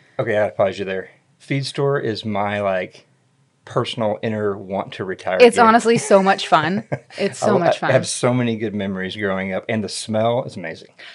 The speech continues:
Speaker 2: Yes, I do like just popping in there, 'cause I drive by there multiple times a day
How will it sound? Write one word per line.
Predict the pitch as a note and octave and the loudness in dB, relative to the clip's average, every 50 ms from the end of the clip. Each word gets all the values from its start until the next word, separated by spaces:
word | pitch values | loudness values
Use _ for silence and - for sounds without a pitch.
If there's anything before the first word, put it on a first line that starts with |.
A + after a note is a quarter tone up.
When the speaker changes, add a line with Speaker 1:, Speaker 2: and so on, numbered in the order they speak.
| - _ | -6 _
Speaker 2:
Yes, | F3 D#3 C3+ - - - - | -2 -2 -2 -4 -10 -4 0
I | - G3+ | 0 0
do | F3+ G3+ G#3+ G3+ | 2 4 6 8
like | G3+ F#3+ F#3 | 8 6 6
just | - F#3+ - - | 0 -6 -8 0
popping | - - E3+ - E3 D#3+ D#3+ | 2 2 2 4 0 -4 -4
in | D#3+ | -4
there, | D#3 C#3 - | -6 -6 -6
'cause | A3 G#3 | -2 2
I | A#3+ A#3+ | 2 2
drive | A3+ C4 B3 C4 C4+ C4+ | 4 2 2 2 2 4
by | - F3 F3+ A#3 | 6 6 6 6
there | A#3+ F#3+ D#3+ D#3+ | 4 2 0 0
multiple | E3+ F3 F#3 - F#3 F#3 | 0 -4 -4 -4 -8 -6
times | F3 F#3+ E3+ E3 D#3+ D#3+ | -4 -2 -2 -2 -4 -6
a | D#3+ | -4
day | D3+ E3+ D3+ C3+ C3+ D#3 E3 | 0 0 0 0 -2 -6 -10